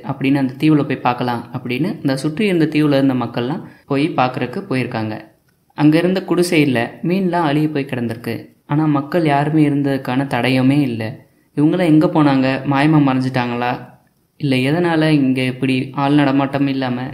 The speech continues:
வெறிச்சோடி போய் கிடக்கு அப்படின்றது யாருக்குமே தெரியாம அவங்க திரும்பி வந்துட்டாங்க.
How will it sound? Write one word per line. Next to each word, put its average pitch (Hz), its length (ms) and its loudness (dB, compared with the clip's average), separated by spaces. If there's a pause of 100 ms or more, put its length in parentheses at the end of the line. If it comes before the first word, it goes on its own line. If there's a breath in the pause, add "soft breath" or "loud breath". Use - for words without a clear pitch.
(100)
வெறிச்சோடி 143 400 -2
போய் 135 100 -2
கிடக்கு 120 500 -4
அப்படின்றது 127 560 -2
யாருக்குமே 127 520 0
தெரியாம 123 460 -2
அவங்க 131 260 -2
திரும்பி 127 320 -2
வந்துட்டாங்க. 113 520 -8